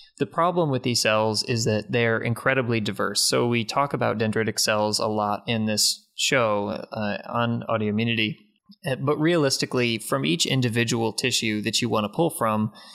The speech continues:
if you're looking at the skin, for example, you can probably pull five different subsets of dendritic cells out of the skin. And all of them look, uh,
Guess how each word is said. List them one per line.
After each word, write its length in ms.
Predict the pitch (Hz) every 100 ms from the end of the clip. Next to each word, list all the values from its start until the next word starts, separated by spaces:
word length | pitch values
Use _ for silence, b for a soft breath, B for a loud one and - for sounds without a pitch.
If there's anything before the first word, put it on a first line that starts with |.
| B
if 140 | 135 147
you're 80 |
looking 260 | 139 135 123
at 100 | 117
the 60 | 113
skin, 380 | - 123 120
for 160 | 110 107
example, 400 | 104 107 107 113
you 120 | 135
can 120 | 175
probably 420 | 170 147 135 120 120
pull 400 | - 117 113 -
five 300 | 107 107 104
different 320 | 117 - 104
subsets 680 | - 107 104 - 101 - -
of 220 | 117 107
dendritic 420 | 104 107 117 120 -
cells 320 | 113 104 101
out 220 | 104 107
of 80 | 90
the 80 | -
skin. 340 | - - - B B B B -
And 120 | 120
all 280 | 123 127 147
of 160 | 147
them 280 | 131 131 123 -
look, 420 | 120 113 - - - b _ - 214 - -
uh, 220 | 110 208